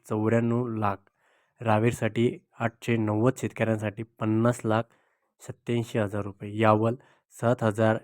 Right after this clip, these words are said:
एकावन्न शेतकऱ्यांसाठी पाच कोटी एक्क्याण्णव लाख. असे एकूण तीन लाख सत्त्याऐंशी हजार नऊशे शहात्तर शेतकऱ्यांसाठी पाचशे तेवीस कोटी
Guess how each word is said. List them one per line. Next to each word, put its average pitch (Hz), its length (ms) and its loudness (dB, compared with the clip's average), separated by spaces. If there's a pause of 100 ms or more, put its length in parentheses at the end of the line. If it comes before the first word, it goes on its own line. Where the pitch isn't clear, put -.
(160)
एकावन्न 127 500 -4
शेतकऱ्यांसाठी 110 880 -4 (480)
पाच 113 240 -2
कोटी 113 480 -6
एक्क्याण्णव 110 500 -4
लाख. 101 260 -4 (1040)
असे 135 340 -6
एकूण 127 380 2 (680)
तीन 127 280 2
लाख 110 180 6 (160)
सत्त्याऐंशी 120 640 0
हजार 117 460 0
नऊशे 113 480 -2
शहात्तर - 520 -4
शेतकऱ्यांसाठी 110 800 -6
पाचशे - 420 -10
तेवीस 117 320 -2
कोटी 117 340 -4